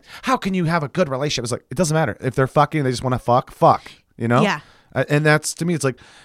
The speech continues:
Speaker 1: go get it, girl or guy, go get it.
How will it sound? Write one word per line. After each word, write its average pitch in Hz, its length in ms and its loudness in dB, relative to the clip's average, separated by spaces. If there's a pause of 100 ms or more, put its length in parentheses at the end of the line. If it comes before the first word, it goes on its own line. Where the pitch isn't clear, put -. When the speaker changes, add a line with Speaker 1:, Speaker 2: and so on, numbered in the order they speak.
(160)
Speaker 1:
go 139 220 4
get 143 240 2
it, 95 200 -4 (240)
girl 143 300 4
or 143 200 4
guy, 87 320 -2
go 127 220 0
get 190 220 -2
it. 120 180 -4